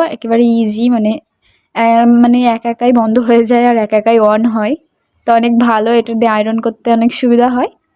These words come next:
তো আমি জামাটা আয়রন করে নিচ্ছি, আর সালোয়ারটাও আয়রন করে নিব। আর আপু এদিকে রান্নাটা বসিয়ে দিয়েছে, ইরামনির গোসলও হয়ে গিয়েছে। তারপরে এবার আমিও গোসল করে নিব। তো আমার আয়রনটা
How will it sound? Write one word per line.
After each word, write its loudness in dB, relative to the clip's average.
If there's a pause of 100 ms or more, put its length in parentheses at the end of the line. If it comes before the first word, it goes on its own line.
(560)
তো -10
আমি 4
জামাটা 0
আয়রন 2
করে 0
নিচ্ছি, 2
আর -2
সালোয়ারটাও -2
আয়রন 0
করে 0
নিব। -2 (440)
আর 0
আপু 0
এদিকে -2
রান্নাটা -2
বসিয়ে 0
দিয়েছে, 0
ইরামনির 0
গোসলও 0
হয়ে -2
গিয়েছে। -2 (640)
তারপরে 0 (120)
এবার 0
আমিও -2
গোসল -2
করে 2
নিব। 2 (840)
তো -6
আমার 0
আয়রনটা 0